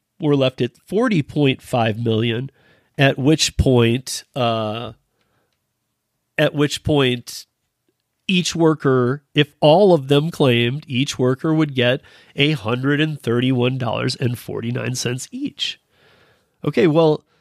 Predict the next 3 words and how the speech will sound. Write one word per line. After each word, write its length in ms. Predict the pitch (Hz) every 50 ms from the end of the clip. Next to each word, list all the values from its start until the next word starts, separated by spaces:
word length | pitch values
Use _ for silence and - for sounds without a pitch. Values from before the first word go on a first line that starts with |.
| _ _ _ _ _ _ _ _ _ _ _ _ _ _ _ _ _ _ _ _ _ _ _ _ _
guess 280 | 139 202 233 233 - -
what? 260 | - 147 127 139 - _ _ _ _ _ _ _ _ _ _ _ _ _ _ _ _ _ _ -
About, 420 | 165 151 151 156 156 151 147 -